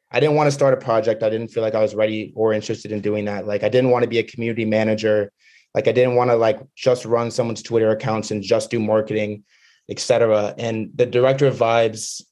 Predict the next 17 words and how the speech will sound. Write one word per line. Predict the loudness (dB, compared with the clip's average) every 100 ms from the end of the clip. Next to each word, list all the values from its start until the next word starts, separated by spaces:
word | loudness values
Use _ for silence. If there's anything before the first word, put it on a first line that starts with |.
| _
opportunity | -2 -2 -2 -4 -2 -2 -4 -6 -10 _
came, | -2 0 0
and | 2
it | 2
was, | 0 2
like, | 0 0
the |
coolest | -4 0 0 0
thing, | 0 0 -2 -6
um, | -4 -2 -2 -4 -10 _ _ _ _ _ -6
because | -4 2 2 2 2
it | 2 0 -8 _ _ _ -2
allows | 2 4 4 2
me | 2 0
to | -4
kind | -6 -4 0 2
of | 0 -4